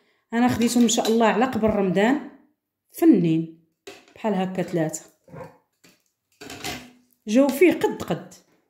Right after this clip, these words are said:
شفتوا؟ غزالين البنات كيحمقوا. هادو احسن حاجه اللي عجبتني في هاد، في هاد التقضيه هادي كامله صراحه.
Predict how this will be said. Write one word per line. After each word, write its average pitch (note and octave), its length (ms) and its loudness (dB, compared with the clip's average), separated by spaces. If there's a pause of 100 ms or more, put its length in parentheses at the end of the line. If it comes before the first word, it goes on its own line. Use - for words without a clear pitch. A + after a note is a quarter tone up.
(120)
شفتوا؟ - 500 -8 (240)
غزالين G#3+ 480 2
البنات E3 380 -2
كيحمقوا. F#3 560 -4 (880)
هادو A3+ 360 2
احسن D4 380 0
حاجه C4 260 2
اللي C4 480 2
عجبتني A3 480 0
في A3 120 -4
هاد، G3+ 480 0 (340)
في D#4 100 0
هاد G4 80 6
التقضيه C#4+ 540 2
هادي C4+ 180 2
كامله C4+ 360 4
صراحه. A3+ 680 0